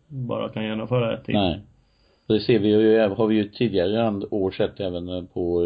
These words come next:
Speaker 2: Norén i U S A.
Speaker 1: Mm.
Speaker 2: Att det oftast är ett år. Ett heat. Men i år är han ju, även om det inte gick så jättebra igår då, så, eh,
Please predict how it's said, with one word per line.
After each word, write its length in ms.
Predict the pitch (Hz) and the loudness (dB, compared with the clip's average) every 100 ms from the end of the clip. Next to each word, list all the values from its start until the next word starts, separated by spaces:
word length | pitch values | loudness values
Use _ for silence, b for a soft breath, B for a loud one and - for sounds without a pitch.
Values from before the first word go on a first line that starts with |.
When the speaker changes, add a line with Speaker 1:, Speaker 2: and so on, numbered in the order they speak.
| 90 | 0
Speaker 2:
Norén 540 | 95 90 80 73 80 | -2 0 0 0 -4
i 100 | 85 | -4
U 160 | 90 90 | -2 -2
S 100 | 90 | -2
A. 260 | 73 80 98 - | -4 -4 -8 -12
Speaker 1:
Mm. 300 | 113 110 110 | -10 -8 -6
Speaker 2:
Att 60 | 131 | -2
det 80 | 101 | -2
oftast 360 | 101 - 95 | -2 -6 -4
är 200 | 85 67 | -4 -2
ett 280 | 73 - - | -4 -6 -10
år. 200 | - - - _ | -8 -10 -14 _
Ett 340 | 120 101 - - | -2 -2 -4 -8
heat. 240 | 92 92 - _ _ _ b b b b _ | -6 -6 -10 _ _ _ b b b b _
Men 160 | 110 | 0
i 60 | 113 | 4
år 240 | 131 160 156 | 6 6 4
är 100 | 151 | 2
han 200 | 143 127 | 2 2
ju, 360 | 123 120 120 117 113 | 0 0 0 -2 -2
även 220 | 110 107 | -2 0
om 100 | 110 | 0
det 60 | 110 | -2
inte 140 | 107 | -4
gick 100 | 101 | -6
så 100 | - | -2
jättebra 480 | 104 101 92 95 98 | -4 -4 -2 0 0
igår 260 | 92 104 | 0 2
då, 140 | 123 87 | 2 0
så, 380 | - 95 95 | -2 -4 -2
eh, 80 | 98 | -4